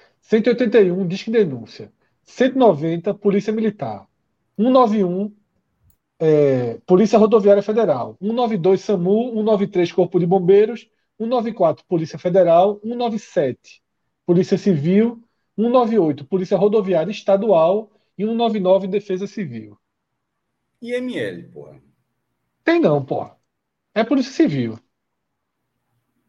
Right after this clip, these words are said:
Speaker 1: Aí tu aperta lá o ramal.
Speaker 2: É porque é outra, é, é,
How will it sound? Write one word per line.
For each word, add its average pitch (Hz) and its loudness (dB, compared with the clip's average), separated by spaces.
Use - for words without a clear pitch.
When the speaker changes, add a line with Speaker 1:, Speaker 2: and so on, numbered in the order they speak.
Speaker 1:
Aí 170 2
tu 269 2
aperta 247 2
lá 202 6
o 190 6
ramal. 156 -4
Speaker 2:
É - -20
porque - -20
é 311 -8
outra, 302 -10
é, 269 -20
é, 277 -18